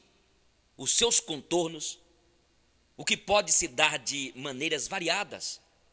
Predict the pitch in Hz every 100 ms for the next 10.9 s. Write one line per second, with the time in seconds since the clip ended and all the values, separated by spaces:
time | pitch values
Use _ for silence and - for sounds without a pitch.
0 | _ _ - 214 226 170 196 262 220 -
1 | 202 226 214 - 202 - 180 185 180 202
2 | - 190 160 101 _ _ _ _ - -
3 | 226 302 - 254 277 196 147 - 240 294
4 | 220 - 143 160 131 120 127 117 - 220
5 | 190 196 - - - - 165 175 180 226
6 | - _ _ _ _ _ _ _ _ _
7 | 302 330 - 156 139 156 156 175 143 139
8 | 131 120 190 185 180 185 170 180 - -
9 | 175 127 98 _ _ _ _ _ _ 180
10 | 180 165 - 135 - 233 254 143